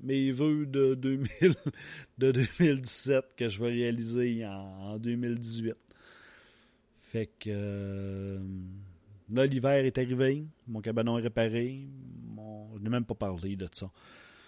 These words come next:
Mon petit coin, mon petit studio, ça s'en vient bien.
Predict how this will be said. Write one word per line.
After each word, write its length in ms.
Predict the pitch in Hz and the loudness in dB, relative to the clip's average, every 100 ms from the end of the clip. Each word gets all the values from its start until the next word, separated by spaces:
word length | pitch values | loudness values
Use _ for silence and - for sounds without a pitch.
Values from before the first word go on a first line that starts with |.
| - - - _ _ 117 117 _ _ _ 98 | -20 -20 -20 _ _ -20 -20 _ _ _ -10
Mon 220 | 95 110 | -4 -2
petit 140 | 98 - | -2 -2
coin, 320 | 120 127 131 | 2 4 4
mon 160 | 123 | 2
petit 140 | 101 - | -2 -4
studio, 680 | - 110 107 123 131 127 | -6 -6 2 6 6 4
ça 180 | 123 - | -2 -4
s'en 240 | 104 110 110 | -2 -2 0
vient 300 | 110 113 104 | 0 0 2
bien. 320 | 110 123 | 2 0